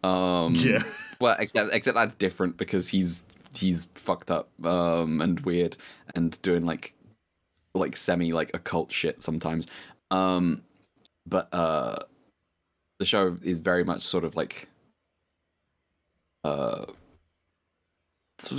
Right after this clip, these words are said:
Speaker 1: so kind, kind, kind of, kind of futurist about just, um, you know, the advancing technology, uh, will, uh, help humanity, um, you know, the, s-, be-, believe in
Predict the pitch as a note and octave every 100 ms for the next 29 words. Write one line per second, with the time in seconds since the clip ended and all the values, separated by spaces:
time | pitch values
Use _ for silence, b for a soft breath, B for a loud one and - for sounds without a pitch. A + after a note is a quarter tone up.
0 | B2+ - C#3 - C3+ A2 D#2 - A#2+ A2+
1 | A2+ - C#3 C#3+ C3+ - - C#3+ B2+ -
2 | A2 A#2 A#2 A2+ - G#2 G2+ - F2 -
3 | - - E2+ E2 E2 D#2+ D#2 - - _
4 | F#2+ F2 E2 F#2 F2 F2 F2+ F2 F2 -
5 | F2 E2+ E2+ F2 E2+ E2 D#2 - D#2 D#2
6 | F2 E2 E2 D#2 - - - D2 C#2 G#1+
7 | - - E2+ - - F2 E2+ F2 F2 E2+
8 | - B B B _ _ _ E2 D#2 -
9 | G1+ - - - - E2+ D#2+ E2 - -
10 | D2 A1 - - F#2 G#2+ F2+ F2 F2 F2+
11 | F#2 F#2+ F#2+ E2+ F2 D#2 E2 D#2+